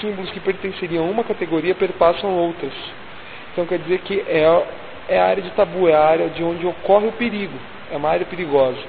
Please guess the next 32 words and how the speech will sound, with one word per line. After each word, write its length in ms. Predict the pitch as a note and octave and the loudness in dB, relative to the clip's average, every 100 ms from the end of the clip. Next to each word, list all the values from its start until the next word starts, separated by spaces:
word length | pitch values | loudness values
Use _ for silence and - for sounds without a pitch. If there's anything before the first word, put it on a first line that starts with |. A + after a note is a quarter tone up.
| - - - - - | -12 -14 -14 -14 -12
porque 180 | - - | -8 -2
é 40 | D#3+ | 2
onde 340 | D#3+ F3 E3 - - - F3 | 2 0 -4 -8 -10 -10 -10
realmente 500 | E3 F#3+ F3+ F3+ - F3+ | -4 -2 -2 -4 -6 -6
o 100 | G3 G#3 | -4 -2
sagrado 600 | G3+ D#3+ D#3+ E3 F#3 F3+ | -2 0 2 2 0 -4
perpassa 480 | E3 D3+ E3 E3 E3 | -6 -2 2 2 -2
o 40 | D#3 | -10
profano 460 | E3 - E3+ F3+ | -10 -8 -6 -4
e 60 | F#3+ | -6
o 40 | |
profano 520 | - F#3 - F3+ F#3+ F#3 - - - - | -4 -6 -4 -6 -6 -8 -14 -14 -14 -8
se 60 | F3 | -4
aproxima 460 | E3+ E3+ - A3 G3+ | -4 -6 -6 -6 -6
do 80 | - | -4
sagrado. 420 | D3+ C3+ B2+ B2 - - - D#3 | -4 -2 -4 -6 -10 -14 -14 -8
Então 180 | - C#3+ | -2 0
é 20 | |
uma 120 | D3 | 2
área 140 | C#3+ D3+ | 0 -2
perigosa, 480 | F3 E3 D#3 C#3 | -6 2 2 2
onde 180 | C#3+ C#3 - - - | -2 -6 -10 -12 -6
realmente 380 | F#3 G3 F3 - | -2 -2 -4 -6
tudo 140 | G3+ A3 | -6 0
pode 180 | G#3 | 0
acontecer. 500 | G#3+ A3 G#3+ - D#3 C#3+ - - - - - - | 0 -4 -6 -6 -8 -8 -12 -14 -14 -16 -10 -2
Mas 160 | E3+ | 0
normalmente, 600 | F3+ B3 B3 F3 F3+ F3+ - | 0 0 0 -2 -4 -4 -6
dentro 240 | D#3+ E3+ | -6 -4
da 80 | D3+ | -6
teoria 280 | - D3+ D#3 | -6 -4 -4
clássica, 540 | D3+ D#3 F#3+ - - | 0 0 -2 -6 -12